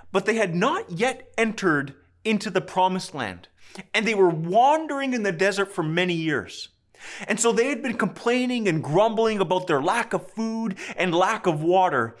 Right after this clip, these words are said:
And, and so they go up to Moses and start to complain to him. And finally, God had enough of the grumbling, and he sent venomous snakes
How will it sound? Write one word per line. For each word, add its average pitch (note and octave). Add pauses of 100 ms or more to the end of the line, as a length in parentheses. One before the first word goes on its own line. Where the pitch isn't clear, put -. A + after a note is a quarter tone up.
(240)
And, G#3+
and G#3
so A3
they G#3+
go A3
up D4+
to A#3
Moses G3 (140)
and G3
start C4
to A#3
complain A#3+
to G3+
him. A#2+ (840)
And F#3+ (140)
finally, E4
God G#3+
had G#3
enough F3
of G#3+
the G#3
grumbling, C3+ (240)
and G3
he A3
sent C#4+
venomous D#4
snakes -